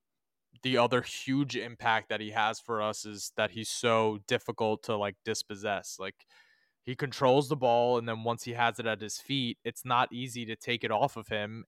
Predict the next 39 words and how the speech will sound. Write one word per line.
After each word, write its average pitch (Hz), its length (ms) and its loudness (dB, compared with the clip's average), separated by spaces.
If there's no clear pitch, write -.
And 135 240 2
he's 131 180 0
also 127 540 4
a 127 140 0
really 123 480 -2
willing 117 720 -2
dribbler. 117 480 0
Like, 95 160 -4
he, 123 240 -4
he's 120 360 -6
willing 131 440 4
to 131 120 0
take 123 300 -2
you 110 140 -2
on. 110 300 2
I 113 60 -2
think 123 200 -10
he 139 100 -2
has 123 120 0
a 123 60 -4
great 120 440 -4
sense 120 480 -2
for, 117 560 4
there 151 160 8
are 147 80 8
some 180 220 -2
players 147 420 0
who, 131 140 -8
once 123 220 -6
they 131 80 2
get 123 100 -2
the 120 80 0
ball, 113 240 4
they 120 100 2
just 110 220 -6
wanna 120 260 4
run 107 220 0
at 113 160 0
you. 139 300 0